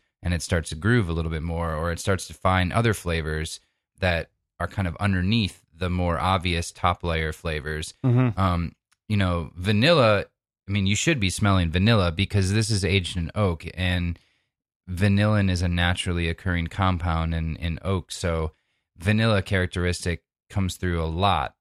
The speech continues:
Speaker 1: in oak aged spirits for that reason. Um, and that sweetness is also coming from the oak and from the oak aging, and they, they use a little bit of sherry wood probably in this as well too.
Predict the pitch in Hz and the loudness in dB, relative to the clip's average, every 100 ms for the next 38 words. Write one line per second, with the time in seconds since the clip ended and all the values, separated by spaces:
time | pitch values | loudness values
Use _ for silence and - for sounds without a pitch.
0 | _ _ - 92 85 76 - _ _ _ | _ _ -4 -2 -2 -4 -10 _ _ _
1 | 98 90 - 82 69 - - 90 69 53 | -2 -2 -4 -4 -4 -8 -6 -4 -4 -6
2 | - - 85 73 64 90 92 76 67 78 | -10 -8 -6 -4 -4 -2 -2 -2 -8 -10
3 | _ _ _ _ _ _ _ _ _ _ | _ _ _ _ _ _ _ _ _ _
4 | - 98 95 90 85 82 80 _ _ _ | -8 0 2 4 2 -2 -4 _ _ _
5 | _ _ - 104 98 92 - 180 202 110 | _ _ 0 2 4 2 0 0 2 2
6 | 98 101 98 107 - 101 - 98 95 90 | 2 0 2 2 2 0 2 2 2 0
7 | 95 90 90 90 92 92 95 90 90 90 | 0 0 0 0 0 0 -2 -2 -2 -2
8 | 87 90 - 90 87 92 95 95 95 104 | 0 0 0 0 2 2 2 4 2 2
9 | 82 117 107 95 92 90 87 87 - 90 | 2 2 2 2 2 2 0 -2 0 0
10 | 90 87 80 85 82 82 85 85 - 80 | 0 -2 -4 -4 -2 -2 -2 -4 -6 -4
11 | 85 82 - 101 87 82 | -2 -2 -2 -2 -2 -2